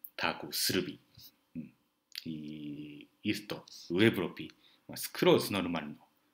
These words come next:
skroz normalno da vidimo ljudi koji se sunca kada je, kada je leto. Mm. A inače, ma, najviše razlog zašto Japanci,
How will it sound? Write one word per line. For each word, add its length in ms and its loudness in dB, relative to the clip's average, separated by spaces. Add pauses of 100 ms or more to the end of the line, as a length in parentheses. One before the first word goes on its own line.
(240)
skroz 540 4
normalno 560 -2 (140)
da 100 -14
vidimo 420 0
ljudi 320 4 (380)
koji 220 -6
se 280 -8
sunca 720 0 (680)
kada 300 -6
je, 420 -8
kada 180 -10
je 320 -8
leto. 360 -2 (1300)
Mm. 200 -4 (460)
A 40 -8
inače, 540 2 (220)
ma, 60 -6
najviše 600 4 (160)
razlog 480 0 (560)
zašto 560 2 (400)
Japanci, 560 0